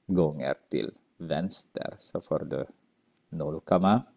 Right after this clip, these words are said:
noll noll noll noll sex.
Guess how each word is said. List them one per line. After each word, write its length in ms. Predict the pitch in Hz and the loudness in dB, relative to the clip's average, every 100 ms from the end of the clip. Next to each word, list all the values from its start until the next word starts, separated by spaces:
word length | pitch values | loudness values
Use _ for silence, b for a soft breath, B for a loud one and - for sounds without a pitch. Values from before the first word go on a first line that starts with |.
| _ _ _ _ _ | _ _ _ _ _
noll 340 | 90 78 76 - | 0 0 0 -4
noll 360 | 87 76 73 - _ | -6 -4 -4 -6 _
noll 280 | 85 69 - _ _ - 69 71 _ _ _ _ _ _ _ | -8 -6 -8 _ _ -10 -8 -10 _ _ _ _ _ _ _
noll 280 | - 62 62 _ _ _ _ _ _ _ _ _ _ _ _ _ _ _ _ _ _ _ _ _ _ _ _ _ | -10 -10 -10 _ _ _ _ _ _ _ _ _ _ _ _ _ _ _ _ _ _ _ _ _ _ _ _ _
sex. 640 | - - - - - - | -12 -10 -10 -10 -8 -8